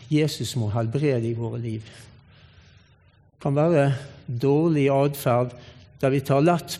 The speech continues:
på måten vi omtaler vår neste. Ja, det er mye vi, som vi kunne nevnt.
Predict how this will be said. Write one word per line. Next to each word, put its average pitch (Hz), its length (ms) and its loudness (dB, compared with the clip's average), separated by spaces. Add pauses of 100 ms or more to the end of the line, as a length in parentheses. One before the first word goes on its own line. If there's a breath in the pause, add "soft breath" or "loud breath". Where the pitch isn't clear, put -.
på 120 160 -2 (920 loud breath)
måten 143 500 0
vi 120 160 0 (1300 loud breath)
omtaler 139 520 2
vår 123 140 0
neste. 127 460 -4 (880 loud breath)
Ja, 120 160 4
det 143 100 2
er 135 80 0
mye 151 260 4
vi, 123 120 0
som 120 180 -4
vi 113 160 -2
kunne 113 240 -4
nevnt. 110 520 -10